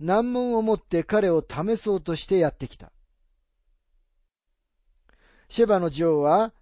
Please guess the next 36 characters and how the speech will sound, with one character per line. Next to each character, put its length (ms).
人 240
間 160
が 140
神 240
様 240
に 120
近 260
づ 120
く 140
こ 120
と 140
の 160
で 160
き 160
る 140
神 320
殿 200
に 140
つ 180
い 100
て 200
知 240
り 100
た 120
か 120
っ 60
た 140
の 80
で 100
す。 180
そ 160
こ 100
で 140
彼 260
女 140
は 240